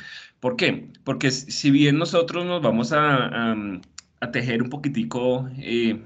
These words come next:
así, eh, delgadito o, o con mayor detalle, me, nos vamos a encontrar que tenemos, por un lado, la ley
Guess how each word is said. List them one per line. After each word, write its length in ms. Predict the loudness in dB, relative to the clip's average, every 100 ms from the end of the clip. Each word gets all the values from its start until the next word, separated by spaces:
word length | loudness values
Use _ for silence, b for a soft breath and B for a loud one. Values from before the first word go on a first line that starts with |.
| -20 _ _ -8
así, 360 | -4 0 0
eh, 480 | 0 2 4 4 2
delgadito 640 | 0 2 4 4 2 0 -6
o, 460 | -6 -4 -4 -4
o 60 | -6
con 120 | -4
mayor 300 | -2 -2 -2
detalle, 520 | -2 2 2 2 -2 B B B B _
me, 320 | -4 0 0
nos 140 | 0 0
vamos 180 | 2
a 40 | 0
encontrar 400 | -2 -2 -2 -4
que 80 | -4
tenemos, 400 | -2 0 -2 -6
por 160 | -2
un 100 | 0
lado, 360 | 2 4 2 0
la 240 | 0 0
ley 600 | 2 0 0 0 -2 -6